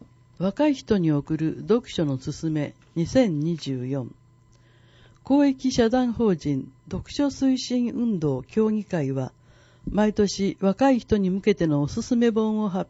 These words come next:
表しています。現在、図書館では発表された本の特集を行っています。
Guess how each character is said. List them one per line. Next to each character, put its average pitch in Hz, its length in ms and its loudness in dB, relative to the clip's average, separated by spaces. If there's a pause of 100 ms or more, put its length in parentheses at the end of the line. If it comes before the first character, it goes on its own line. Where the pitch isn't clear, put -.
表 180 180 4
し - 80 -6
て - 140 -2
い 143 140 0
ま 131 140 -4
す。 - 220 -14 (960)
現 247 280 4
在、 170 360 2
図 - 120 -2
書 269 180 -2
館 196 240 -2
で 160 100 -2
は 131 220 -2 (380)
発 196 280 -6
表 285 160 4
さ 285 140 6
れ 247 80 4
た 175 160 2
本 185 220 0
の 147 100 0
特 156 320 -4
集 220 260 0
を 196 220 2
行 185 120 -2
っ 170 180 0
て - 180 -6
い 139 120 -2
ま 131 160 -6
す。 - 200 -16